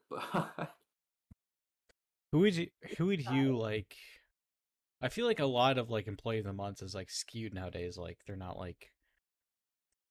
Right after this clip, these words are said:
Speaker 2: they're not, like, the best employee. Like, who would you, who would, what kind of employee would you give employee of the month to?
Speaker 1: The best employee.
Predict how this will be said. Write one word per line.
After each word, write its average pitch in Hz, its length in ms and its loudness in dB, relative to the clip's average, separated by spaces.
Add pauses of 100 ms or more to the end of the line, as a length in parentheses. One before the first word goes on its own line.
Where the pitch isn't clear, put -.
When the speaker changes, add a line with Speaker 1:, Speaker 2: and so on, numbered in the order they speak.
(280)
Speaker 2:
they're 113 80 -4
not, 110 180 -2
like, 110 160 -4
the 104 80 -8
best 107 300 -4
employee. 98 720 -4 (720)
Like, 104 160 -8
who 143 120 -2
would 147 140 0
you, 127 260 -2 (500)
who 233 80 -4
would, 214 180 -2 (260)
what 139 120 -2
kind 190 160 4
of 151 60 6
employee 127 440 6
would 104 220 2
you 107 100 2
give 101 180 -2
employee 95 300 -4
of 90 60 -6
the 87 60 -10
month 87 260 -8
to? 87 120 -8 (680)
Speaker 1:
The - 100 -2
best 113 240 -4
employee. 123 540 -2